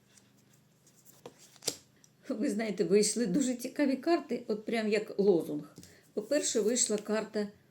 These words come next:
України. <laughs> Харків — це Україна. От прям оця карта у мене України. Але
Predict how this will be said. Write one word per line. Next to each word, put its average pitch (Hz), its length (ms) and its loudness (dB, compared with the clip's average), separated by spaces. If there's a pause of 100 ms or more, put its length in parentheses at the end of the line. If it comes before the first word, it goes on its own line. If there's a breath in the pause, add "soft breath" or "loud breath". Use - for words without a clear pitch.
(140)
України. - 720 2
<laughs> - 360 -18 (200)
Харків — 392 460 6
це 277 180 2
Україна. 269 680 2 (180)
От - 180 -2
прям 214 240 -2
оця 208 180 -6
карта 226 280 -4
у 196 100 -2
мене 185 180 -4
України. 175 460 -6 (640 loud breath)
Але 285 500 4